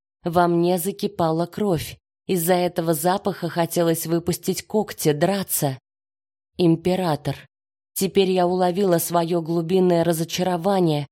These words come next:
возникшее, когда увидела его отсиживающимся на троне. Разочарование,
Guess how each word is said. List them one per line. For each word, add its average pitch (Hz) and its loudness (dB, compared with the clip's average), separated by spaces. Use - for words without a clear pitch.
возникшее, 180 2
когда 165 0
увидела 165 0
его 160 -2
отсиживающимся 175 0
на 175 2
троне. 160 0
Разочарование, 185 0